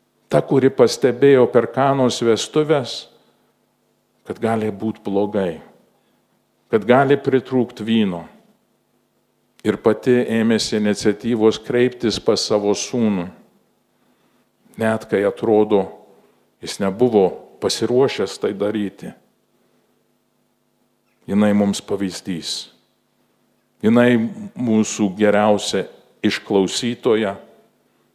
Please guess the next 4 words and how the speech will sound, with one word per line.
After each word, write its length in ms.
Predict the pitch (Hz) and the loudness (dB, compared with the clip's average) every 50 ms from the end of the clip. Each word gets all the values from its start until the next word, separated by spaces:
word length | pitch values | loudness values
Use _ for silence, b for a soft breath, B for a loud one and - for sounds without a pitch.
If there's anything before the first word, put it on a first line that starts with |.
| _ _ _ | _ _ _
jinai 560 | 98 104 104 104 113 120 120 107 101 90 85 82 - - _ - | 0 2 2 4 4 4 4 4 2 0 -4 -10 -16 -20 _ -16
mūsų 500 | _ 104 107 123 131 127 - - - 85 76 | _ -2 0 0 0 0 -2 -4 -8 -8 -8
paguoda, 680 | _ - 92 85 80 95 98 104 107 101 104 101 98 92 - - _ _ _ _ _ _ _ _ _ _ _ _ _ _ _ _ _ _ _ _ _ _ _ - | _ -6 -6 -4 -2 -2 2 2 2 2 0 -4 -6 -6 -12 -20 _ _ _ _ _ _ _ _ _ _ _ _ _ _ _ _ _ _ _ _ _ _ _ -4
jinai 540 | 92 95 95 98 104 107 104 101 98 92 | -4 -2 2 2 2 4 4 2 0 -2